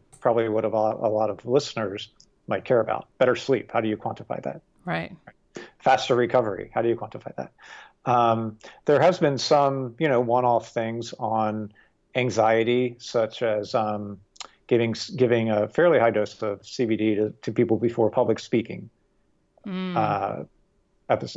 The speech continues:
Speaker 1: and, and they report much less anxiety before that, um, given that some peop-, you know, public speaking is said to be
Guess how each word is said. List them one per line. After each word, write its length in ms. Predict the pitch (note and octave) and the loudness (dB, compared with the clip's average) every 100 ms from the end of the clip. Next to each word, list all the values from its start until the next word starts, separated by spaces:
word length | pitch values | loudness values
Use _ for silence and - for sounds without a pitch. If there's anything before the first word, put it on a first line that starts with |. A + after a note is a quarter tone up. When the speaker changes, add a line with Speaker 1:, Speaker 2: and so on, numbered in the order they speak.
| - | -4
Speaker 1:
and, 260 | B2+ A2+ A2 | 0 0 0
and 320 | G#2+ G#2+ G#2+ | -2 -2 0
they 80 | G#2 | 0
report 520 | A2 G2+ B2 A2 - | 0 0 2 2 0
much 320 | D#3+ A2 - - | -2 -2 -2 -2
less 260 | G2+ - - | -2 -6 -8
anxiety 580 | A2 G2 F#2+ G#2 B1+ - | -4 0 0 0 -4 -4
before 340 | A#2 - G#2+ | -4 0 0
that, 260 | - - - _ _ _ | 0 -4 -12 _ _ _
um, 520 | C3+ G#2+ G2+ G2 G2 G2 - - - | -4 -2 -2 -4 -10 -16 -20 -20 -6
given 260 | B2 A#2+ A2 | 2 2 4
that 180 | G#2+ G#2 | 2 2
some 200 | - A#2 | -2 2
peop-, 260 | A#2 A#2 - - | 2 2 -4 -2
you 100 | B2 | 0
know, 180 | G#2+ G#2+ _ _ _ - | 0 -2 _ _ _ 2
public 200 | D3 D3 | 2 2
speaking 400 | - E3+ E3+ D3 | 4 2 2 0
is 80 | C#3 | 0
said 200 | E3+ E3+ | 0 2
to 80 | D#3 | 2
be 360 | D3 C#3+ C3 | 2 0 -2